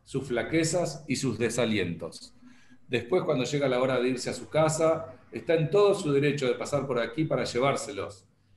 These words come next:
Y si por casualidad le falta algo,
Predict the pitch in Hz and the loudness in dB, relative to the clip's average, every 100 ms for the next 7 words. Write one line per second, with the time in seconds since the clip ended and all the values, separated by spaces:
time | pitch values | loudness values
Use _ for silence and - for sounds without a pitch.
0 | _ - 117 135 131 151 190 185 143 139 | _ -10 -4 0 0 2 0 0 0 0
1 | 127 120 110 101 123 123 117 131 139 143 | 0 0 -2 -4 -2 -4 -2 0 0 0
2 | 147 156 156 - | 0 -2 -4 -10